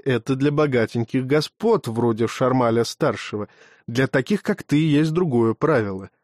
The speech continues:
Не отказываться от выгодных предложений. Из каждого правила есть исключение. Кроме того, неизвестно, сколько предложит легат. Вот и выясни, и тогда решай, стоит ли груз жара, как говорят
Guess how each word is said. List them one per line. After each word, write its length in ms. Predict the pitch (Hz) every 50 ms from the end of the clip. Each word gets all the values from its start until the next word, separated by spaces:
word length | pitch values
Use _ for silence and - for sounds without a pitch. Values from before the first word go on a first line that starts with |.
| _ _ _ _ _ _ _
Не 160 | - 123 131 135
отказываться 1000 | 120 110 - - - 120 120 120 113 107 131 147 160 160 - - - - 208 -
от 340 | - - 160 127 - - -
выгодных 760 | 107 101 113 117 113 104 123 131 131 151 160 185 180 - - -
предложений. 960 | - 160 180 185 160 175 175 175 156 117 117 120 117 110 104 107 104 101 - - _ _ _ _ _ _ _ _ _ _ _ _ _ _ _ _ _ _
Из 140 | - 107 -
каждого 380 | - 135 127 117 - 131 123 117
правила 400 | - 127 131 127 123 123 120 127
есть 260 | 127 127 - - 139
исключение. 800 | - - - 139 135 - - 160 165 147 127 117 107 98 92 -
Кроме 480 | - - 123 120 139 175 185 175 147 123
того, 280 | - 113 107 104 104
неизвестно, 720 | 104 113 135 151 160 147 127 131 143 170 175 156 - - 147
сколько 440 | 131 - - 151 156 156 147 160 147
предложит 640 | - - 139 135 127 135 147 151 143 139 143 - -
легат. 540 | 147 147 139 135 143 131 101 92 _ _ _ _ _ _ _ _ _ _ _ _ _ _ _ _ _ _ _ _ -
Вот 560 | - - 107 107 117 147 180 208 214 _ -
и 40 | 254
выясни, 1080 | 240 220 208 202 196 190 185 185 180 175 - - - - 170 170 170 175 170 170 180 214
и 40 |
тогда 440 | 233 - - 160 139 127 131 143 151
решай, 540 | 170 160 135 - - - 123 131 147 170 175
стоит 520 | 165 - - - - 139 147 160 156 -
ли 120 | 139 131 127
груз 520 | 120 110 123 123 135 156 165 151 - - -
жара, 600 | - 127 135 156 175 170 143 117 107 107 101 95
как 280 | - - 117 110 101 104
говорят 540 | 107 123 123 127 127 123 123 120 - -